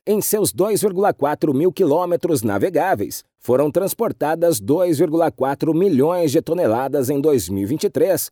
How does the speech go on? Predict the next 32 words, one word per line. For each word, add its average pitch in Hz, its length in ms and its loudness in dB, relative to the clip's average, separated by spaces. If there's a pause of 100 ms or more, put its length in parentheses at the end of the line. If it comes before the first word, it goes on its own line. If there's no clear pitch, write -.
(140)
contra 202 380 0
um 208 160 2
vírgula 185 400 4
um 107 120 2
milhão 131 360 4
de 151 100 0
toneladas 170 640 2
no 190 140 2
ano 120 180 2
anterior. 131 540 2 (180)
Segundo 214 460 -2
a 185 60 2
Secretaria 160 580 0
de 131 100 0
Meio 139 220 4
Ambiente, 139 540 2
Infraestrutura 131 680 -2
e - 20 0
Logística, 175 640 -2 (200)
o 113 120 2
índice 190 300 -2
expressivo 156 560 0
é 160 40 2
explicado 135 600 -4
principalmente 147 840 -2
a 127 40 2
partir 120 440 -4
da 110 120 0
crescente 170 480 -4
movimentação 202 680 -2
da 170 100 0
soja, 139 460 0